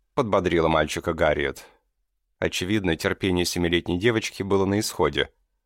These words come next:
Она знала, что на кухне стоит четырехъярусный праздничный торт в виде Снупи. «Не торопи его», одернула Пенни младшую сестру, изображая терпеливую старшую.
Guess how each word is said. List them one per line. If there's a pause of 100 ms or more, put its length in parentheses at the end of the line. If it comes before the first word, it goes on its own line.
(160)
Она
знала,
что
на
кухне
стоит
четырехъярусный
праздничный
торт
в
виде
Снупи. (920)
«Не
торопи
его», (260)
одернула
Пенни
младшую
сестру, (140)
изображая
терпеливую
старшую.